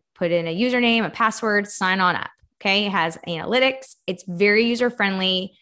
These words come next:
very simple to use. And so you're gonna go and you're gonna go play around with that a little bit. Then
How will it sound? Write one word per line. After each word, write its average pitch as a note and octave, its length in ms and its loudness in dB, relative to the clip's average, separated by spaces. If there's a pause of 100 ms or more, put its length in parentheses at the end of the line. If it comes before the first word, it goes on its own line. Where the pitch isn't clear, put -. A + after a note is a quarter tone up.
(380)
very G3 340 2
simple G#3+ 300 -2
to G3+ 80 2
use. F3 460 -2 (100)
And F#3+ 160 -2
so F#3+ 140 0
you're F#3 200 -2
gonna G3+ 160 -2
go G3+ 320 4
and F#3 120 -4
you're F#3 100 -4
gonna F3 140 -6
go E3+ 100 0
play F3 240 -2
around E3 200 0
with D#3 100 -8
that - 100 -2
a D3+ 40 -6
little C#3+ 160 -6
bit. F#2 180 -6 (2500)
Then C#4 500 4